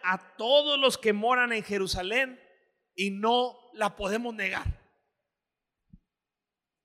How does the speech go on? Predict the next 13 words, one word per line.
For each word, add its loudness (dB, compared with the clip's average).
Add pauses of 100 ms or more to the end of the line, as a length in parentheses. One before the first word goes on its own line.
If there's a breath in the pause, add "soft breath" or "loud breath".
(600 soft breath)
Cuando -10
yo 2
leí 0
esto, -10 (100)
me, -12 (580)
me -12
quedé -6
sorprendido -8
y -14
me -10
dio -4
risa. -4 (1800)
Digo, -2